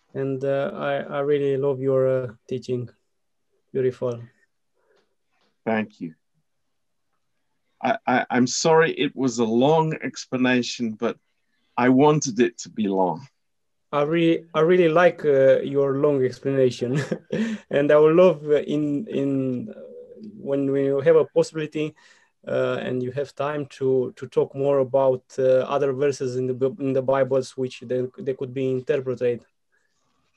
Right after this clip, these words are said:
Speaker 1: I'm sure you, you know all of them, so we can, we can learn from you.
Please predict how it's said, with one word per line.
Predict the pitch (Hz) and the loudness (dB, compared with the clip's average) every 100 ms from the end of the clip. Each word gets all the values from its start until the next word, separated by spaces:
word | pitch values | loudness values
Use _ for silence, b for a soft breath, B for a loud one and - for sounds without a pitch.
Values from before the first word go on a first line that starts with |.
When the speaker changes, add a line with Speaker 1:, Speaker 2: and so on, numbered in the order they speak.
| _ - | _ -10
Speaker 1:
I'm | 131 | -10
sure | 120 139 | -4 -2
you, | 131 131 127 | 0 2 2
you | 127 131 | 0 0
know | 135 | 0
all | 131 131 131 | 2 2 0
of | 123 | -4
them, | 131 123 | -6 -6
so | - 127 | -8 -6
we | 127 131 127 | -6 -8 -8
can, | 135 127 123 _ - | -6 -6 -8 _ -16
we | - | -10
can | 131 131 | -6 -2
learn | 139 | -2
from | 131 127 123 | -4 -6 -6
you. | 120 | -8